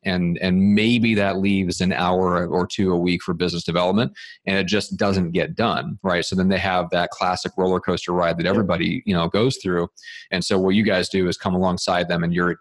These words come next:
Speaker 1: taking care of a lot of those things behind the scenes. And I wanna dip into the relationship marketing here in a second. Um, but before we do that, just what's the best way to connect and learn more about you guys?
Speaker 2: Easiest thing is just email Allen at pipeline squared dot com,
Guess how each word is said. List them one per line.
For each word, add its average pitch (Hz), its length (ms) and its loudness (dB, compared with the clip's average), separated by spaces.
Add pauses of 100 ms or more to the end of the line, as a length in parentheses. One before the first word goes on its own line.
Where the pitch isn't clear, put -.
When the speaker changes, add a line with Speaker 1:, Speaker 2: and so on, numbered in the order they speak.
Speaker 1:
taking 98 240 0
care 92 140 0
of 90 60 2
a - 20 2
lot 87 160 2
of 85 60 -2
those 85 200 -2 (160)
things 90 220 -2
behind 85 300 -2
the - 40 -8
scenes. 101 300 0
And 92 80 0
I - 20 2
wanna 110 200 2
dip 98 260 -2
into 95 140 0
the 90 100 -2
relationship 90 540 -2
marketing 87 320 -2
here 90 100 0
in 87 60 0
a 85 40 -2
second. - 380 -2 (480)
Um, 90 320 0
but 98 160 0 (240)
before 101 240 0
we 135 80 2
do 117 120 0
that, 95 180 2
just 95 140 -2
what's 110 140 -2
the - 80 -4
best 95 220 0
way 95 80 2
to 87 80 0
connect 90 300 -2
and 87 100 -2
learn 85 100 0
more 85 120 0
about - 200 -4
you 85 60 -10
guys? - 220 -14 (500)
Speaker 2:
Easiest 135 420 0
thing 135 180 0
is 123 100 0
just 123 160 -4
email 113 400 2
Allen 123 560 0
at 107 340 -2
pipeline 120 420 0
squared 110 460 0
dot 107 240 0
com, 120 500 0